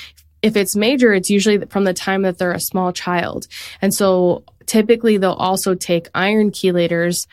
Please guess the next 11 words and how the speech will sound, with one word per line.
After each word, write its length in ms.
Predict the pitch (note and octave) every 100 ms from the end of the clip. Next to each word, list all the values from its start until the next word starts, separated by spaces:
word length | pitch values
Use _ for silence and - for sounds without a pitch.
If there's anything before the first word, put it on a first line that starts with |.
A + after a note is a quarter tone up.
| - - -
on 160 | F#3 F#3+
a 40 |
regular 380 | F#3 F#3 F#3 F3+
basis 420 | F3 E3+ - F3+
so 140 | -
that 240 | F3+ E3+ E3
they 100 | E3
don't 360 | D#3+ E3 -
get 160 | - -
iron 320 | F3 - F3+ -
overload. 600 | - - - A2 -